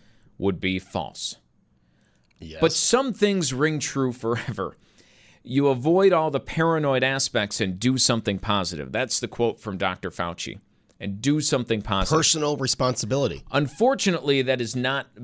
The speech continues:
Speaker 1: been the case. A new study from researchers in the University of Southern California and the University of Michigan found the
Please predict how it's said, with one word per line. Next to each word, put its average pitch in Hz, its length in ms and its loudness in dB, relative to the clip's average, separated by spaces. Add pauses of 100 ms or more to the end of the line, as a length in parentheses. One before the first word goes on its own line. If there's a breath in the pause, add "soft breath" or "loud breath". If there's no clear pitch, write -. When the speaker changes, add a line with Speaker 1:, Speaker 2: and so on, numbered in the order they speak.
Speaker 1:
been 110 180 2
the 98 80 -2
case. 101 500 0
A 104 220 2
new 117 240 0
study 110 640 0
from 98 580 -2
researchers 95 840 -4
in 92 80 -4
the 90 80 -4
University 101 580 -4
of 82 80 -4
Southern 101 400 -2
California 104 920 -4
and 107 300 -2
the 95 60 -6
University 98 600 -2
of 76 60 -4
Michigan 82 560 -6
found 92 300 -4
the 85 120 -4